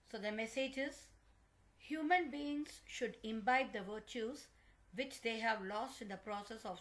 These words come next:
civilization. They should be calm and contented with what they have. They should shed their false sense of respectability and refrain from practicing any discrimination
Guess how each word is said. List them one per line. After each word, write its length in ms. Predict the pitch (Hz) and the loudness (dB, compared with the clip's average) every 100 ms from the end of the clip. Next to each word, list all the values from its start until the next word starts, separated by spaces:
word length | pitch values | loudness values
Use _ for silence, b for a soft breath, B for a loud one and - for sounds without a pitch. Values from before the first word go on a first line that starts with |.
| - | -8
civilization. 760 | - 202 202 196 175 - - - - - - - - - - - - - - - - - - | -6 -6 -6 -6 -8 -8 -16 -20 -20 -20 -20 -20 -20 -20 -20 -20 -20 -20 -20 -20 -20 -14 -2
They 140 | 208 | -2
should 240 | 208 202 | 0 -2
be 200 | 175 190 - | -2 -6 -4
calm 420 | 233 214 220 277 - - - - - | 0 2 2 -2 -10 -20 -20 -18 -4
and 240 | 208 202 | -4 -2
contented 680 | - 196 185 220 208 254 359 - - - | -2 -2 -2 -4 0 -2 -2 -12 -20 -10
with 180 | 202 202 | -6 -6
what 320 | 190 208 214 | -2 -2 0
they 140 | 214 190 | -2 -2
have. 280 | 180 156 - - - - - - - - - - - | -2 -2 -6 -18 -20 -20 -20 -20 -20 -20 -20 -8 2
They 120 | 254 | 2
should 240 | 254 254 | 2 -2
shed 300 | - - 311 | -2 0 0
their 180 | 370 339 | 2 0
false 400 | 247 240 240 269 | 0 2 2 2
sense 300 | - 226 226 | -4 -4 -4
of 160 | 226 185 | -6 -6
respectability 1040 | 175 - 208 - 196 208 - 247 254 294 B B B B | -10 -8 -10 -8 -8 -8 -8 -6 -6 -8 B B B B
and 220 | - 208 | -2 0
refrain 440 | 208 254 302 330 302 | 2 0 0 -2 -2
from 220 | - 202 | -2 -4
practicing 680 | - 196 - 226 202 226 240 - B B B | -4 -8 -6 -8 -6 -6 -6 -12 B B B
any 260 | 214 254 | 0 2
discrimination 1000 | 233 233 - 277 254 247 226 - 262 277 | 2 0 0 2 2 0 -2 -2 -4 -4